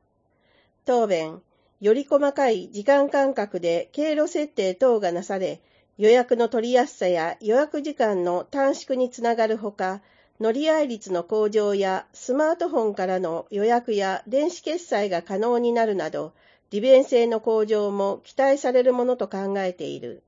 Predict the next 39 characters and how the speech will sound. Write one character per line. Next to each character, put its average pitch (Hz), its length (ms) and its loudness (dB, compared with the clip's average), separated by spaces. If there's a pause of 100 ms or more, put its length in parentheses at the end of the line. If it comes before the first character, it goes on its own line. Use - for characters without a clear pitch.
(1120)
質 - 260 -10
問。 147 380 -6 (680)
子 208 120 -6
育 262 260 4
て 262 120 2
支 262 180 -8
援 262 180 6
策 196 260 -6
の 170 100 -4
拡 185 280 -6
充 208 200 4
に 202 140 -2
つ 202 140 -6
い 175 100 -2
て。 - 300 -12 (1120)
丸 202 280 0
一、 180 460 -8 (520)
本 294 260 4
市 226 180 -8
に 196 140 0
お 180 80 -2
け 180 160 -2
る 180 340 -2
子 220 140 -4
ど 240 160 2
も 233 320 0
誰 294 260 0
で 247 100 4
も 185 140 0
通 285 300 -6
園 294 240 4
制 285 260 2
度 214 120 -2
の 170 300 -2
検 262 320 0
討 247 180 4
状 240 180 2
況 160 340 -8
は。 143 220 -8